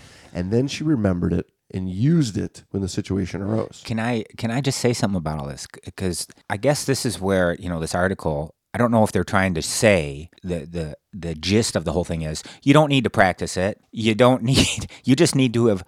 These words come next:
Speaker 2: heard it. The th-, the thing about this, A, it's a simple, it's a simple thing to do. To st-, it's not a complex thing. There's not a whole lot of things involved with it. And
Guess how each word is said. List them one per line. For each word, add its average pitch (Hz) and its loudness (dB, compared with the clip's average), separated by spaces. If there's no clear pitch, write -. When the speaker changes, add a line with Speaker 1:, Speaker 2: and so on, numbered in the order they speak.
Speaker 2:
heard 151 2
it. - -8
The 123 -2
th-, - -8
the 131 -4
thing 156 -4
about 90 -2
this, - -16
A, 127 6
it's 101 0
a 92 -2
simple, 92 0
it's - -10
a 85 -4
simple 98 -4
thing 82 -8
to 71 -14
do. 71 -8
To 76 -8
st-, - -10
it's - -6
not 98 2
a 90 0
complex 82 -6
thing. 64 -14
There's 73 -10
not 90 -2
a 85 0
whole 85 -2
lot 76 -4
of 71 -14
things 73 -10
involved 69 -8
with 50 -16
it. - -16
And 87 -4